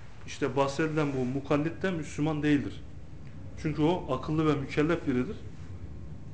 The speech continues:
Akıllı mükellef olan ise İslam yahut küfürden birinde olabilir.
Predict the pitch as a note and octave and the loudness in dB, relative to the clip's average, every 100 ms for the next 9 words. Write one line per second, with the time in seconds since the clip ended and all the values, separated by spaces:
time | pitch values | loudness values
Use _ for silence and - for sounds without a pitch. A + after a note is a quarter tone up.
0 | - - - B2+ - D#3 D#3+ D3+ - D#3+ | -10 -10 -4 -2 0 4 4 2 4 4
1 | E3 D#3 D3+ C#3 B2 - A#3+ - - - | 6 4 4 4 0 -2 -4 -6 -8 -10
2 | - - - - D3 - F3+ E3+ D#3 D3+ | -10 -10 -10 -8 -6 0 2 4 4 4
3 | F#3+ - D#3 E3 F3 E3 E3+ E3 D#3+ B2+ | 2 0 0 2 2 4 2 4 6 6
4 | G#2 F#2+ | 4 0